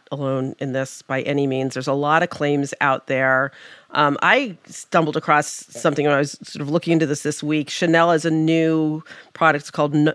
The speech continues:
um, Number One de Chanel Revitalizing Cream.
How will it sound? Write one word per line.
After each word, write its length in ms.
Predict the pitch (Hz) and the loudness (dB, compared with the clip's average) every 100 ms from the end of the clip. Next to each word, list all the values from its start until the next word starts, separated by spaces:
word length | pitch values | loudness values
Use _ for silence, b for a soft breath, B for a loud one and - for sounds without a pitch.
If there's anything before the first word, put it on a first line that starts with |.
| - | 0
um, 380 | 147 143 143 - | 0 2 0 0
Number 320 | 160 180 185 | 2 2 2
One 320 | 170 156 160 151 | 2 2 2 2
de 140 | 160 | 0
Chanel 440 | - 156 156 151 | 0 2 2 2
Revitalizing 960 | 139 165 156 143 175 165 107 135 135 131 | 0 0 2 2 2 2 0 -2 -2 -4
Cream. 460 | - 135 123 127 | -4 -4 -2 -4